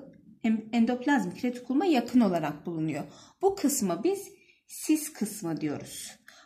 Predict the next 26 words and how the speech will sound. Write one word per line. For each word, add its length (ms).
Madde 380
atılan, 480
madde 400
gönderilen 720
kısmına 440
ise 360
trans 420
kısmı 400
diyoruz 280
arkadaşlar. 760
Cis 320
kısmı, 560
trans 380
kısmı. 400
Bu 80
şekilde 640
isimlendiriyoruz. 960
Şimdiye 420
kadar 320
söylediklerimi 760
şöyle 340
yazayım. 480
Daha 180
sonra 380
devam 320
edelim. 500